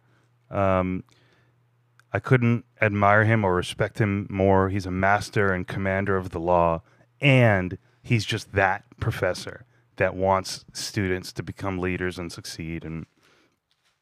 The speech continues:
he couldn't be any, any greater. He just couldn't be greater. I just, oh my God, I love him. And he's, as I say, um, a commander of the material. So,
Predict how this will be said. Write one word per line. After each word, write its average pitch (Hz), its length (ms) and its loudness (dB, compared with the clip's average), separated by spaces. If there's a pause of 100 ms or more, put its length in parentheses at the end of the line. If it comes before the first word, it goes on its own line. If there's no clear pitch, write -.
(160)
he 104 120 -8
couldn't 104 380 -2
be 90 480 -6 (1120)
any, 101 320 0 (240)
any 104 180 2
greater. 90 460 0
He 82 100 -10
just 107 180 -8
couldn't 113 200 0
be 101 80 -4
greater. 90 500 -2
I 98 60 -4
just, - 400 -16 (1160)
oh 107 100 -4
my 90 120 -6
God, 87 180 -6
I 85 40 -2
love 85 260 -4
him. 85 140 -20 (440)
And 92 120 -6
he's, - 320 -10 (180)
as 98 180 -6
I 95 60 -4
say, 87 340 -8 (960)
um, - 280 -18
a 101 40 -12
commander 101 580 2
of 85 100 -6
the 87 80 -8
material. 85 520 -4 (440)
So, 113 320 4